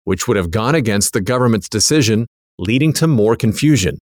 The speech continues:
Many outlets reported that Makati's month-long postponement was influenced by a meeting he had with Parliament Speaker Nabi Berri,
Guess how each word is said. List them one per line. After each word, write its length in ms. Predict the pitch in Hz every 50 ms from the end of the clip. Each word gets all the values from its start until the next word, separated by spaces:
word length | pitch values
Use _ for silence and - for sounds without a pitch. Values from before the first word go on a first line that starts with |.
| _
Many 260 | - 120 143 160 135 110
outlets 360 | 101 107 107 117 107 - -
reported 380 | 110 - - 139 143 135 113
that 120 | 101 107 104
Makati's 560 | 95 98 92 - - 120 131 131 131 117 -
month-long 600 | 104 98 104 123 139 135 - 123 123 120 123 120
postponement 840 | - - 104 90 - - - - 139 156 175 143 104 95 98 85
was 160 | 107 117 104 127
influenced 560 | 175 196 185 - 131 117 117 117 - - -
by 140 | 123 123 131
a 100 | 127 120
meeting 420 | 113 120 135 170 180 175 135 113
he 140 | 107 101 95
had 260 | 90 87 87 98 107
with 220 | 110 120 117 -
Parliament 460 | - - - 135 147 156 160 156 143 -
Speaker 480 | - - 123 113 - - 120 117 113 -
Nabi 400 | 117 107 104 98 92 107 127 143
Berri, 520 | 131 107 123 127 135 127 101 73 64 64